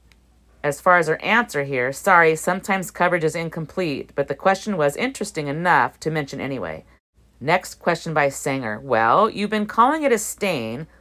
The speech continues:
What kind of stain is it? Answer. It's a clear discoloration of the soil, and that's beyond my scope of expertise.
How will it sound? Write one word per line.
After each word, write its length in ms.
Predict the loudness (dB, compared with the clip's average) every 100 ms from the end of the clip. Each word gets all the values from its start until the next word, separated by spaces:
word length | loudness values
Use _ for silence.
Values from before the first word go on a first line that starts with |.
| _ -2
What 220 | 0 2
kind 240 | 2 2
of 60 | 0
stain 440 | -2 0 2 0 2
is 220 | 2 2
it? 320 | 0 -2 -12 -20 _ _ _ 0
Answer. 520 | 2 2 0 -4 -6 -14 -20 _ _ _ _ 4
It's 360 | 6 6 2 0
a 380 | 2 2 0
clear 420 | -4 2 6 6 6
discoloration 960 | 0 -8 -2 4 6 4 2 -2 -6
of 260 | -2 -2 -4
the 80 |
soil, 500 | -6 -2 0 0 -4 -12 _ _ _
and 340 | -8 -4 -2 4
that's 240 | 4 4
beyond 360 | -2 -2 -2 -2
my 160 | -4
scope 480 | -4 0 4 4 4
of 140 | 0 2
expertise. 1000 | 0 -2 -8 -4 -2 0 -2 -4 -8